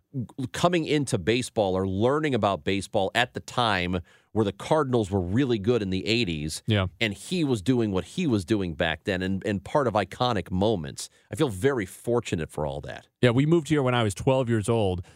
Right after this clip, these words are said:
Speaker 2: which, uh, allowed for, we were here for the last three full seasons that Albert Pujols was here, like, last three and a half seasons he was a Cardinal, obviously not counting the,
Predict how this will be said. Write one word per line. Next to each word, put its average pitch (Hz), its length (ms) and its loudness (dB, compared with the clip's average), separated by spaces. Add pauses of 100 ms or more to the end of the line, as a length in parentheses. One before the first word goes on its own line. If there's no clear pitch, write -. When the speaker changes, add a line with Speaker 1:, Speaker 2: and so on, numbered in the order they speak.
(200)
Speaker 2:
which, - 540 -2
uh, 104 180 2
allowed 113 640 2
for, 110 680 0
we 123 200 2
were 131 120 2
here 131 200 2
for 117 100 -4
the 110 80 0
last 120 360 0
three 135 320 2
full 131 400 0
seasons 131 500 2
that 127 120 2
Albert 120 220 2
Pujols 127 340 2
was 127 140 0
here, 135 140 2
like, 98 200 0
last 120 240 2
three 123 180 2
and 117 80 4
a - 20 0
half 113 220 2
seasons 120 400 0
he 120 100 2
was 110 120 2
a 110 60 4
Cardinal, 117 440 2
obviously 107 360 -2
not 104 200 0
counting 107 400 2
the, 98 220 2